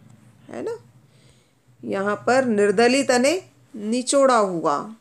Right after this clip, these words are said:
इक्षुदंड यानी गन्ने का रस, निर्दलित इक्षुदंड यानी गन-, निचोड़े हुए गन्ने के रस से भी जिस प्रकार किसान रस निकाल लेता है, उसी प्रकार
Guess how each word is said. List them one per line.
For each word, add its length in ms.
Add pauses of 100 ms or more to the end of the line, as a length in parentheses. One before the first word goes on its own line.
(720)
इक्षुदंड 720
यानी 340 (280)
गन्ने 460
का 460 (360)
रस, 640 (580)
निर्दलित 680 (500)
इक्षुदंड 720
यानी 420
गन-, 420
निचोड़े 500
हुए 280
गन्ने 380
के 220
रस 240
से 220
भी 120
जिस 220
प्रकार 480
किसान 640 (440)
रस 320
निकाल 460
लेता 360
है, 500 (360)
उसी 360
प्रकार 800